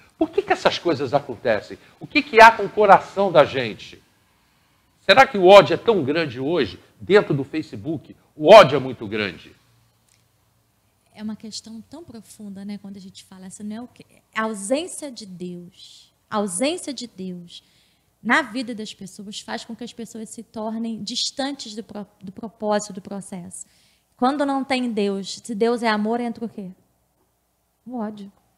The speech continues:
Speaker 2: Né? Porque o contrário do amor é o quê? O ódio. E a ausência da, da, de quem Deus é na nossa vida, da definição da nossa identidade,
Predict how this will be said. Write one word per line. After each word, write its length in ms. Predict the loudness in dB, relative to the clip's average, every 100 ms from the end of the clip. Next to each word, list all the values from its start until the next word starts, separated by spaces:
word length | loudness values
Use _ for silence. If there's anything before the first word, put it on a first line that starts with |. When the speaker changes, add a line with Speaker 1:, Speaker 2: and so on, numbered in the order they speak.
| _
Speaker 2:
Né? 160 | 0 0
Porque 180 | 2 0
o 60 |
contrário 480 | 2 0 0 0 0
do 120 | 0
amor 320 | -2 0 -2
é 60 | -4
o 40 | -6
quê? 240 | -10 -14 -14 _
O 100 | -8
ódio. 320 | -6 -6 -8 -18 _ _ _ -6
E 80 | 0
a 80 | 2
ausência 720 | 2 -2 -2 -2 -4 -4 -2
da, 220 | 0 -2
da, 500 | -2 -2 0 -2 -8 -18 -16
de 120 | -10
quem 180 | -4 -2
Deus 240 | 0 0
é 120 | 0 -2
na 120 | -2
nossa 240 | -4 -4
vida, 180 | -4 -2
da 120 | 0
definição 840 | 0 0 0 -4 -8 -8 -8 -8 -6
da 140 | -4
nossa 220 | -4 -6
identidade, 600 | -10 -12 -12 -8 -8 -8